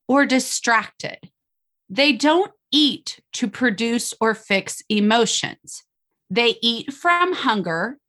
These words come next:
and to fuel their bodies. They may go to events where people are producing joy through food,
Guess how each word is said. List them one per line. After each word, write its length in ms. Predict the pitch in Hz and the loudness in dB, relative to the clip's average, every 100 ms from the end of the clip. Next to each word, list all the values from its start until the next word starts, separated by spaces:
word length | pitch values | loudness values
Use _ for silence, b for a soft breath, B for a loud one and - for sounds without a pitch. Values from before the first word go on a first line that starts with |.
| - | 0
and 140 | 247 | 2
to 80 | 247 | 2
fuel 340 | 254 208 196 | -2 0 0
their 180 | 180 190 | 2 0
bodies. 800 | 185 175 165 - - - - - _ _ _ _ | 2 2 2 -4 -18 -18 -18 -20 _ _ _ _
They 280 | 190 247 330 | -2 2 4
may 480 | 381 320 392 254 214 | 4 4 4 4 2
go 200 | 214 226 | 2 2
to 180 | 220 247 | 2 0
events 760 | 208 185 240 196 175 - - - | 0 2 0 0 -2 -10 -12 -4
where 160 | 254 247 | -2 0
people 380 | - 294 311 | 0 0 2
are 100 | 294 | 2
producing 640 | 285 294 254 277 277 240 214 | 2 0 2 0 2 0 2
joy 400 | 214 214 226 294 | 2 2 2 0
through 260 | 254 214 | 0 0
food, 500 | - 196 220 349 539 | 2 2 2 0 -6